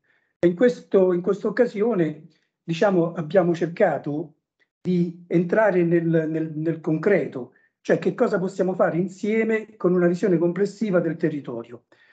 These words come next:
E la presidente del, del nono municipio a un certo punto ha detto: "Il nostro è un territorio molto esteso, il più grande dei municipi al pari con il quindicesimo municipio. All'interno del suo perimetro geografico convivono quartieri e storie diverse,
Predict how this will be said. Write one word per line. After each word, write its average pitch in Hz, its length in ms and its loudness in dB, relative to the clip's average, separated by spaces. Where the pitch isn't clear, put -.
E 175 480 6
la 175 120 2
presidente 190 720 0
del, 151 920 0
del 151 120 -2
nono 175 200 4
municipio 170 840 0
a 180 60 -4
un 160 60 -4
certo 202 240 -2
punto 196 220 0
ha - 20 4
detto: 147 500 0
"Il 170 100 0
nostro 226 340 0
è - 20 4
un 185 80 2
territorio 180 460 2
molto 202 260 -2
esteso, 135 720 -6
il 175 140 0
più 196 160 -2
grande 214 420 4
dei 180 100 6
municipi 185 640 0
al 175 160 2
pari 202 280 2
con 170 140 0
il 170 80 0
quindicesimo 170 600 0
municipio. 139 640 -4
All'interno 196 500 2
del 185 140 -2
suo 214 120 -2
perimetro 190 420 2
geografico 208 600 2
convivono 170 580 -2
quartieri 196 480 0
e 180 40 6
storie 175 340 0
diverse, 127 640 -10